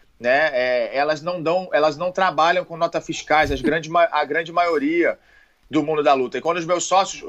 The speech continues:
esses meus sócios começaram a vir pra esse meio, quando a gente começou a conversar,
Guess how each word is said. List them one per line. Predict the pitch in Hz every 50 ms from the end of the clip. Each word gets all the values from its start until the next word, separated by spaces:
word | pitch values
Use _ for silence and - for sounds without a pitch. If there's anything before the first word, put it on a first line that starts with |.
| 160 156
esses | 151 139 131 139
meus | 143 156 151 143
sócios | - 165 156 - - -
começaram | 156 147 139 139 - - 160 160 175 170
a | 156 131
vir | 135 147 143 143
pra | - 139
esse | 123 - - 131
meio, | 117 117 120 131 147 160 143 127
quando | - 123
a | 120
gente | 123 - -
começou | - 127 123 117 - - 127
a | -
conversar, | 131 127 113 117 107 104 - - 123 127 147 151 143